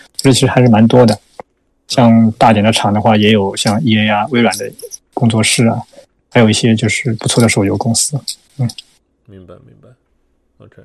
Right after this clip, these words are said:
Speaker 2: 好的，非常感谢凯哥的分享。
Speaker 1: 嗯。嗯。
Speaker 2: 呃，刚刚我看到半叔有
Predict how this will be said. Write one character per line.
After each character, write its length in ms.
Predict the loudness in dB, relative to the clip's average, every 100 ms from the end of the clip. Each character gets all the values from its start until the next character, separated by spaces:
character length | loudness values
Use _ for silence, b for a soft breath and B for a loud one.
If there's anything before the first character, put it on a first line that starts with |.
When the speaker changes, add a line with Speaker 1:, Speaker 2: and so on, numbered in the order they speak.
| _ _
Speaker 2:
好 140 | -20
的， 100 | _ _ _
非 120 | -20
常 320 | -18 -20 -20
感 240 | -8 -4 -4
谢 200 | -8 -16
凯 180 | -20 -20
哥 160 | -20
的 100 | -20
分 160 | _ -20
享。 160 | _ _ _ _ _ _ _ _ _ -6
Speaker 1:
嗯。 80 | -6
嗯。 80 | -6 _ _ _ _ _ _ _ _ _ _ _ _ _ _ _ _ _ _ _ _ _ _ _ _
Speaker 2:
呃， 220 | -20 -20 -18
刚 120 | -16
刚 60 |
我 80 | -16
看 100 | -16
到 180 | -16 -18
半 260 | -18 -20 -20
叔 420 | -20 -20 -20 -20
有 300 | -20 -20 -20